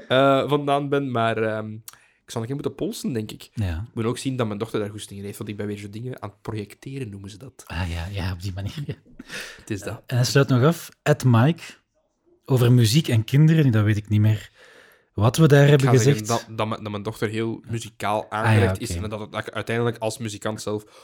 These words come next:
Speaker 1: hoop dat er iemand van de drie muziek speelt,
Speaker 2: Mhm.
Speaker 1: gewoon puur om daarmee mee in te gaan, hè.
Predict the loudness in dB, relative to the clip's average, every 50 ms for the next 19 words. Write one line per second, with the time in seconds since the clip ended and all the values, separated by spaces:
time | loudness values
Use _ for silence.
0 | _ _ _ _ -6 -2 0 2 2 2 0 -4 -12 -18 _ _ _ -10 -8 -8
1 | -6 -8 -10 -10 _ _ _ _ -4 0 0 2 0 0 -2 -4 -4 -4 -4 -4
2 | -4 -4 -4 -4 -6 -8 _ _ _ _ -6 -6 -6 -6 -6 -8 -10 -12 -12 -12
3 | -12 -10 -8 -2 0 0 2 0 0 -2 -6 -6 -8 -6 -6 -6 -8 -10 -12 -12
4 | -14 -14 -14 -16 -16 -20 _ _ -14 -12 -10 -10 -10 -12 -14 -14 -12 -12 -10 -12
5 | -12